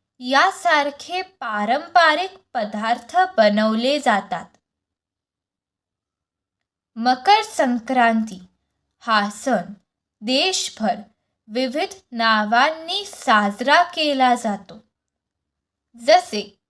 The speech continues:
तमिळनाडूमध्ये पोंगल, पंजाबमध्ये माघी, आसाममध्ये बिहू आणि गुजरातमध्ये उत्तरायण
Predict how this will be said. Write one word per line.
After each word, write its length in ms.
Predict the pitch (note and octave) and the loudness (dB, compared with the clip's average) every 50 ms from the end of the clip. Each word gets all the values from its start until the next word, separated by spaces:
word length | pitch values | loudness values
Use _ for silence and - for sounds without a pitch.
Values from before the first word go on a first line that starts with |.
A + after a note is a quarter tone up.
| _ _ _ _ _ _ _ _ | _ _ _ _ _ _ _ _
तमिळनाडूमध्ये 1500 | A#3+ A#3 A3 A3 A3+ C4 E4 F#4+ F#4+ F#4 F4+ F4 E4 D#4+ D#4 D#4 D#4 E4 E4 D#4+ D#4 D#4 D4+ D4+ D4+ - - - D#4+ F4 F4 | -6 -4 -2 -2 0 0 0 -2 -4 -2 -2 2 4 4 4 4 2 -2 -8 -8 -6 -4 -4 -4 -6 -10 -14 -10 -8 -6 -6
पोंगल, 720 | E4+ - _ - A#3 A#3 A3+ A3 A3 G#3+ G3 F3+ F3+ F#3+ - _ _ _ _ _ _ _ _ _ _ _ _ _ _ | -8 -10 _ -6 -4 -2 -2 -2 -2 -2 -4 -6 -10 -12 -18 _ _ _ _ _ _ _ _ _ _ _ _ _ _
पंजाबमध्ये 1200 | B3 A#3 A3 A3 G#3+ G#3 G#3 - B3+ A#3+ B3+ D4+ F4 - - D4+ D4 D4+ D4 D4 C#4+ D4+ E4 E4+ | -6 -4 0 0 0 0 0 2 2 4 4 4 2 -2 -4 -4 -2 -2 -2 -4 -6 -6 -6 -6
माघी, 600 | D4+ C4 A#3+ A3+ A3 G#3+ G#3+ - - G3+ G3 - _ _ _ _ _ _ _ _ _ _ _ _ _ _ | -4 -2 0 0 0 -2 -4 -8 -14 -16 -18 -18 _ _ _ _ _ _ _ _ _ _ _ _ _ _
आसाममध्ये 1120 | A#3+ A#3 A#3 A3+ A3+ - - - D4 D4+ E4+ F4+ F4+ F4+ F4+ E4+ E4 E4 - E4+ F4+ F4+ | -8 -8 -6 -8 -8 -4 0 4 4 6 6 4 2 2 2 2 2 0 -4 -8 -8 -8
बिहू 480 | D4+ B3+ A#3 B3+ B3 B3 A#3+ G#3 G3+ F#3 F3+ - _ _ _ _ _ _ _ _ _ _ _ _ _ - | -8 -6 -4 -2 -2 -2 -2 -4 -8 -12 -14 -16 _ _ _ _ _ _ _ _ _ _ _ _ _ -8
आणि 320 | A3 A3+ A3+ A3+ A#3 G#3+ | -6 -4 -4 -2 -4 -6
गुजरातमध्ये 1300 | G#3+ - A#3 A3 A3 - B3 A#3+ A#3 A3+ A#3+ D#4 F4 - - D4+ D4+ C#4+ C4+ C4+ - - D#4+ F4 - - | -6 -4 -6 -6 -4 -4 -4 -2 2 4 4 2 2 0 -6 -8 -6 -6 -6 -6 -8 -10 -10 -10 -10 -10
उत्तरायण 840 | B3 A3 - _ _ - E4+ E4+ E4 C4 A3 G3+ G3 F#3+ F#3+ F#3 G3 | -12 -14 -14 _ _ -4 -2 -2 -2 -2 -4 -6 -6 -8 -10 -12 -14